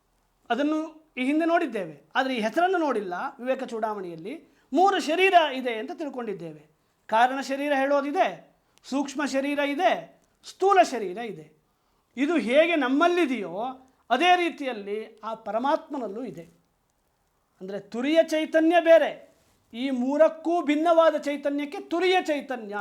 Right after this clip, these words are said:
ಶುದ್ಧ ಚೈತನ್ಯ ಅಂತ ಹೇಳ್ತೇವೆ. ಇದನ್ನ ಈಗ ವಿವರಣೆ ಮಾಡ್ತಾರೆ.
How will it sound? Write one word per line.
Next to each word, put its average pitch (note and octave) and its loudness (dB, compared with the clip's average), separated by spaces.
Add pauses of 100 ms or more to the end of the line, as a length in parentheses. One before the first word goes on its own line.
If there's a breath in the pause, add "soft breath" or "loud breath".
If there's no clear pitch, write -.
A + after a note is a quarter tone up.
(160)
ಶುದ್ಧ C4 -2 (100)
ಚೈತನ್ಯ A#3+ -6
ಅಂತ A#3+ -14
ಹೇಳ್ತೇವೆ. E3 -14 (720)
ಇದನ್ನ E4+ 2 (720)
ಈಗ F4 2
ವಿವರಣೆ D4+ 4
ಮಾಡ್ತಾರೆ. F#3 -6